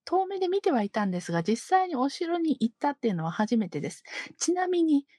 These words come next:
名古屋城は、えーっと、戦争で燃えまして、太平洋戦争でね。で、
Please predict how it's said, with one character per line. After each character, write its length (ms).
名 180
古 140
屋 140
城 340
は、 300
え 580
ー 40
っ 40
と、 420
戦 500
争 560
で 440
燃 300
え 60
ま 180
し 200
て、 260
太 180
平 140
洋 60
戦 180
争 200
で 140
ね。 200
で、 220